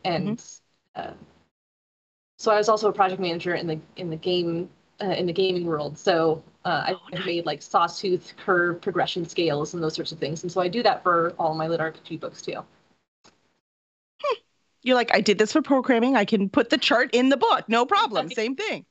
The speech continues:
Speaker 1: Exactly.
Speaker 2: I like it.
Speaker 1: Now, designing the chart for the book,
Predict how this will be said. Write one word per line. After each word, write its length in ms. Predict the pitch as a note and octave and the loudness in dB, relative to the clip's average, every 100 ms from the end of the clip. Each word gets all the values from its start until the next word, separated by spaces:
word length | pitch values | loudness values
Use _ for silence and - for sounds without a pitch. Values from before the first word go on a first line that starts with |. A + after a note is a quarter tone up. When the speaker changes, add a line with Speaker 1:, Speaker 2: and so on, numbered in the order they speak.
| _ _ | _ _
Speaker 1:
Exactly. 300 | D4 C#4 F3+ | -12 -8 -8
Speaker 2:
I 60 | B3 | -2
like 220 | F#4 G#4+ | -2 -2
it. 100 | E3 - - | -4 -8 0
Speaker 1:
Now, 360 | A#3 A3 F#3 - - | 2 4 0 -8 -2
designing 440 | A#3+ G#3+ C4+ E4 C#4 | 2 4 4 4 4
the 100 | A3+ | 2
chart 380 | - F#3+ F3 - - - | 2 2 2 -6 -20 -6
for 180 | G#3 A3 | 0 2
the 80 | F#3+ | 2
book, 280 | G3+ D#3 | 2 0